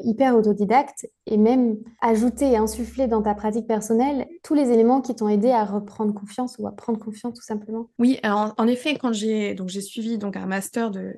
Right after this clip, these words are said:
Speaker 2: j'ai, j'ai passé cinq ans quand même à, à la fac de langue pour en ressortir avec un niveau un peu moyen,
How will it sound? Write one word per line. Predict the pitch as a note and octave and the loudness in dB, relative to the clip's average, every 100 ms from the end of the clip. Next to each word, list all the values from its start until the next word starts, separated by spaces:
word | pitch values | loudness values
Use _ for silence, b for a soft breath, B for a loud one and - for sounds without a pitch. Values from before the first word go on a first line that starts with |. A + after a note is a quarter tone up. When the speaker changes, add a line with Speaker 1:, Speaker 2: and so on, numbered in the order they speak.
| - | -16
Speaker 2:
j'ai, | - A3 | -20 -16
j'ai | - - | -16 -6
passé | G3+ G#3 | -6 -6
cinq | - - C4 - | -8 -6 -6 -4
ans | C4 | -4
quand | A#3+ G#3 | -2 -2
même | A3+ G#3 | 0 -2
à, | F#3+ - | -4 -8
à | |
la | F#3 | -10
fac | - C#4 A3 | -8 -6 -2
de | G#3+ | 0
langue | G#3+ A#3+ A3 - - | 0 2 0 -2 -2
pour | G#3+ | 0
en | |
ressortir | A3 - A3+ - | 0 -2 -6 -4
avec | A#3+ G3+ | -4 -2
un | G#3 | -2
niveau | G3+ G3 A#3+ | 0 0 0
un | G3 | 0
peu | F#3+ C4+ | 0 2
moyen, | B3+ G#3 G3 B3+ | 4 2 0 -4